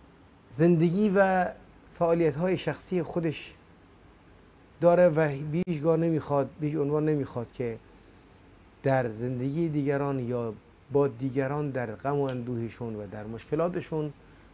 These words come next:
مشارکتی داشته باشه. خودخواهی و در خود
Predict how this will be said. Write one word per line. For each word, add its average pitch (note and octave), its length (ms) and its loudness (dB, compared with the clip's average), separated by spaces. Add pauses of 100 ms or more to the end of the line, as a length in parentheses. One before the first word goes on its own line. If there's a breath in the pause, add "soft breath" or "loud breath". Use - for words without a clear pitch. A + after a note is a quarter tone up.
مشارکتی B2 720 -2
داشته - 400 -18
باشه. - 200 -20 (1600)
خودخواهی F3+ 760 2
و C3 340 0 (1700)
در B2+ 200 2
خود F3 540 4